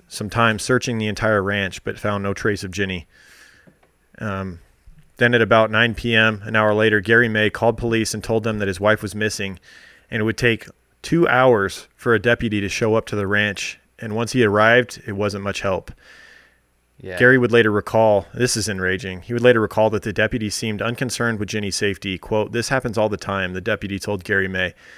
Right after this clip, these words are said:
Speaker 1: "These housewives get bored with their lives and take off with another guy." Are you fucking kidding me?
Speaker 2: Wow.
Speaker 1: Yeah.
Speaker 2: Wow.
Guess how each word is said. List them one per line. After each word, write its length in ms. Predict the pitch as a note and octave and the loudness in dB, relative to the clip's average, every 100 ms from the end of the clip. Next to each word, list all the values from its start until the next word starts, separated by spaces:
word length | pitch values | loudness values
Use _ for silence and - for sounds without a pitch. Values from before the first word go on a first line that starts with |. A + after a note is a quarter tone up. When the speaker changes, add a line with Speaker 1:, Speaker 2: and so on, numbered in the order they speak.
| - | -10
Speaker 1:
"These 160 | A#2 G#2 | -6 0
housewives 520 | B2+ C#3 - G2+ F#2+ | 2 2 2 0 0
get 180 | G#2+ C#3 | -4 -4
bored 220 | A2 A#2+ | -2 -2
with 120 | B2 | 0
their 120 | A#2+ | -2
lives 320 | G2+ F#2+ G2+ G2 | 2 4 2 0
and 140 | F#2+ | -6
take 200 | A2 G#2 | -4 -2
off 220 | G#2 G2 | -2 -2
with 100 | G2 | -4
another 280 | F#2+ F#2+ F#2 | -8 -6 -6
guy." 300 | F#2+ F2+ E2+ | -2 -2 -2
Are 100 | F2 | -4
you 140 | G#2 | -6
fucking 600 | G#2 - - - - G#2 | -8 -12 -12 -10 -10 -10
kidding 280 | F2+ F#2+ F#2+ | -6 -6 -6
me? 60 | F2 | -4
Speaker 2:
Wow. 720 | F2 G2+ G2 G2 F#2 F2+ F#2+ - _ _ _ _ _ _ _ _ _ | -2 0 -2 -4 -6 -8 -12 -20 _ _ _ _ _ _ _ _ _
Speaker 1:
Yeah. 240 | A2+ G2 F2+ | -2 0 0
Speaker 2:
Wow. 400 | F#2+ F#2 F2+ | 0 -2 -4